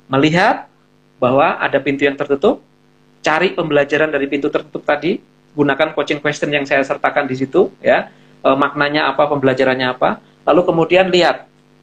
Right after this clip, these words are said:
eh, ketika pintu itu tertutup, pintu apa yang terbuka. Oh, ternyata dapat opportunity baru. Oh, ternyata opportunity baru itu saya peroleh dengan menerapkan tadi, pembelajaran tadi misalnya, ya.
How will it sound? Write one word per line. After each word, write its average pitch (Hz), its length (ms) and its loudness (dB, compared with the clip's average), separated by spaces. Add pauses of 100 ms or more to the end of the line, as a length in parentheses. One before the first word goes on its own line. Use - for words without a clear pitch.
(200)
eh, 139 800 2
ketika 151 340 0
pintu 143 300 2
itu 143 100 -4
tertutup, 147 400 0
pintu 151 240 0
apa 143 220 2
yang 143 80 -6
terbuka. 123 500 -6 (460)
Oh, 147 80 2
ternyata 156 260 0
dapat 151 300 -2
opportunity 139 500 -2
baru. 113 300 0 (400)
Oh, 147 160 4
ternyata 170 640 0 (260)
opportunity 156 560 0
baru 139 240 2
itu - 140 0
saya 160 180 -2
peroleh 185 540 2
dengan 156 320 0
menerapkan 156 560 0
tadi, 143 320 -2 (160)
pembelajaran 135 480 0
tadi 127 240 0
misalnya, 113 400 -8 (260)
ya. 143 300 -2